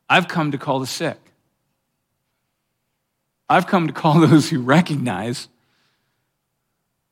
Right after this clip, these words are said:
that they're, they're not all, they don't have it all together.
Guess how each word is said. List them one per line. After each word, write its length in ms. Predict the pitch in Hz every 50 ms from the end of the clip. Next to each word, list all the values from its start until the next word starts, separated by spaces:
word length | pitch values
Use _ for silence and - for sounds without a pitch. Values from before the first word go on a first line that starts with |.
| _ _ _ -
that 180 | 139 139 131
they're, 160 | 160 160 156
they're 200 | 147 131 127 147
not 280 | 147 151 160 180 202 214
all, 220 | 180 151 127 127
they 160 | 117 123 139 139
don't 200 | 151 180 202 185
have 200 | 190 180 160 147
it 60 | 143
all 140 | 135 123 123
together. 440 | 113 113 107 110 101 87 78 -